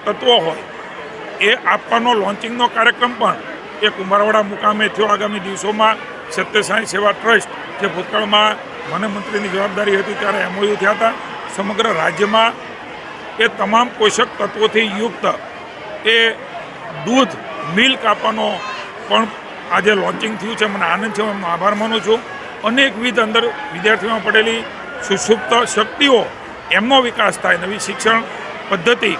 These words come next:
પોલિસી નરેન્દ્રભાઈ લાવ્યા છે, ત્યારે આજનું બાળક એ આવતીકાલનું ભવિષ્યનું ભારત છે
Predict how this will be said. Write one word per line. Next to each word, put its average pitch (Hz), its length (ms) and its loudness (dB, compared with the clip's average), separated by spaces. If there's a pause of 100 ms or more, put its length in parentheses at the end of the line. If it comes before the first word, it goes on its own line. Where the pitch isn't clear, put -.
પોલિસી 202 440 0 (320)
નરેન્દ્રભાઈ 214 540 2
લાવ્યા 208 260 4
છે, 196 60 0
ત્યારે 214 340 4 (640)
આજનું 214 400 2
બાળક 240 320 6 (440)
એ - 40 2
આવતીકાલનું 226 680 2
ભવિષ્યનું 202 540 -2
ભારત 190 320 4
છે 233 140 6